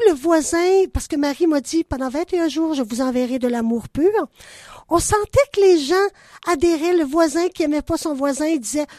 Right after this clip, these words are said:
Voyons, je sais pas pourquoi, je commence à aimer plus mon voisin. Je comprends pas. »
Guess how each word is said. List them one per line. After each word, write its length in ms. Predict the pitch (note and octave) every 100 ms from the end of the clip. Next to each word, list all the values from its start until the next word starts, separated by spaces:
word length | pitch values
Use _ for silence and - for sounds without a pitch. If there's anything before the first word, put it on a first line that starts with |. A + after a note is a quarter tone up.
| _
Voyons, 320 | G3+ A#3+ A4 E4+
je 100 | G#3+
sais 120 | -
pas 100 | D4
pourquoi, 320 | - - D4 A4 -
je 120 | -
commence 360 | C4+ C#4+ F#4+
à 80 | E4
aimer 320 | C4+ D4 E4+ A4
plus 280 | - G4+ -
mon 100 | G4
voisin. 400 | E4+ D#4 C4 C4+ C#4+ - - - -
Je 100 | -
comprends 380 | - F4 - G#4
pas. » 200 | - F4+